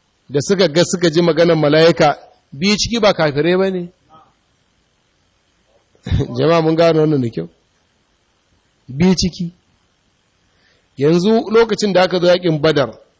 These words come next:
da Shaiɗan ya rike ɗan makafaran Makka, ya zo ya magana da su, sun gan shi ko ba su gan shi ba, sun ji maganan ko ba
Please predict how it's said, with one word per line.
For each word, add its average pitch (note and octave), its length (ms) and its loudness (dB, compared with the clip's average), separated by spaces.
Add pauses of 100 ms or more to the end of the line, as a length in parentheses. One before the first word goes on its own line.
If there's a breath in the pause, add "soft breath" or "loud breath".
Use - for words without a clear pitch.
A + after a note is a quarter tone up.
(360)
da C#3 80 -4
Shaiɗan G3 400 -2
ya G3 100 4
rike F#3 300 -2
ɗan F3+ 200 -2
makafaran D3+ 680 0
Makka, E3+ 380 -2 (360 soft breath)
ya E3+ 140 0
zo F#3 320 2
ya F#3 200 0
magana E3+ 380 2
da C3 120 -4
su, C#3+ 260 -10 (1800)
sun A3 320 0
gan A3+ 180 4
shi F#3 100 0
ko G3 240 0
ba F3+ 100 0
su C#3 100 -4
gan D#3 200 0
shi C3+ 100 -4
ba, A#2 200 -8 (560 soft breath)
sun G#3+ 280 0
ji A#3 80 0
maganan G3+ 340 2
ko F3+ 160 0
ba F3 80 2